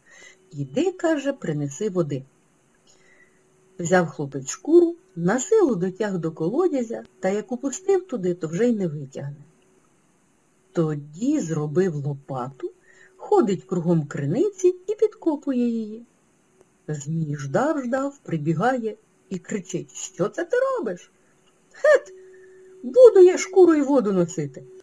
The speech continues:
Зачеплю зараз всю криницю та й приволочу до тебе". "А щоб тебе!" — злякався змій і поніс волячу шкуру з водою сам.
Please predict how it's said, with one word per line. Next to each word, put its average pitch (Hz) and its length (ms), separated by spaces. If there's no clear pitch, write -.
Зачеплю 349 640
зараз 277 300
всю 226 220
криницю 180 560
та - 160
й 185 60
приволочу 359 640
до 339 140
тебе". 285 440
"А 226 240
щоб - 640
тебе!" — 214 540
злякався 175 600
змій 156 280
і 294 120
поніс 175 560
волячу 151 420
шкуру 175 360
з 135 80
водою 139 400
сам. 147 300